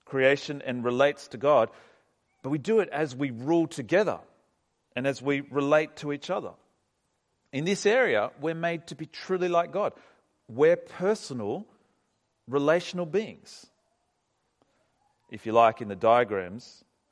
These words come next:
you can see it like this. We're made to relate to God with relationships of love, mutual relationships of love. But we're also made to relate to each other, again, with mutual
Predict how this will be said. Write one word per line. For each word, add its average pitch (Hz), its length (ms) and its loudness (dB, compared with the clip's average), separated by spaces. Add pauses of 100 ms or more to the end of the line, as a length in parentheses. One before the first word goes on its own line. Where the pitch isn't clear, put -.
(460)
you 104 80 -16
can 107 140 -10
see 127 160 -6
it 107 80 -4
like 110 160 -2
this. 127 260 -10
We're 110 160 -2
made 127 580 -4
to 131 120 -14
relate 113 540 -2
to 120 100 -16
God 107 480 0 (240)
with 110 160 -8 (360)
relationships 110 680 -6
of 110 140 -12
love, 127 260 -2 (100)
mutual 123 560 -10 (480)
relationships 107 920 -6 (100)
of 98 160 -16
love. 110 320 0 (880)
But 123 100 0
we're 123 160 2
also 151 240 0
made 123 340 -6
to 127 140 -14
relate 117 360 -8
to 117 120 -14
each 107 160 -16
other, 135 220 -8
again, 101 420 -10
with 104 140 -12 (380)
mutual 127 540 -12